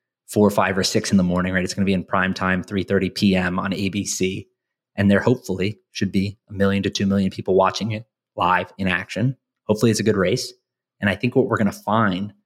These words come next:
is that Formula One is going to continue to grow here in the United States. There's a reason why it is so massive all around the world,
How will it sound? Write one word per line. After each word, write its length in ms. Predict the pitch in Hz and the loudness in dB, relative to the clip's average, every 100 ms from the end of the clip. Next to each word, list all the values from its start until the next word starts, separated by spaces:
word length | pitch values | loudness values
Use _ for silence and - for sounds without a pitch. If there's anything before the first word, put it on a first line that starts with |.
| _ _ _ | _ _ _
is 100 | 95 | -2
that 160 | 101 - | -2 0
Formula 240 | 113 107 | 0 2
One 160 | 104 104 | 2 2
is 80 | |
going 260 | 101 107 107 | 0 0 0
to 100 | 101 | -2
continue 460 | 101 90 - 104 104 | -6 -8 -2 0 0
to 100 | 95 | -2
grow 520 | - 95 92 98 - _ _ _ | -2 2 4 2 -4 _ _ _
here 140 | 107 | 2
in 80 | 95 | 2
the 60 | |
United 280 | 92 87 87 | 2 -2 -2
States. 480 | - 104 90 - - _ _ _ _ _ _ _ - | -4 0 0 -2 -14 _ _ _ _ _ _ _ -2
There's 160 | 110 | 2
a 40 | 104 | 2
reason 440 | 101 117 123 110 | 4 4 4 4
why 160 | 95 101 | 2 2
it 100 | 92 | -2
is 100 | - | -2
so 140 | 104 | -2
massive 720 | 90 90 87 92 - 92 - _ _ | -2 -2 -2 -2 -4 -6 -6 _ _
all 200 | 101 98 | 2 4
around 240 | 95 92 | 2 0
the 80 | 92 | -4
world, 480 | 82 95 92 - - | -2 -2 -2 -6 -14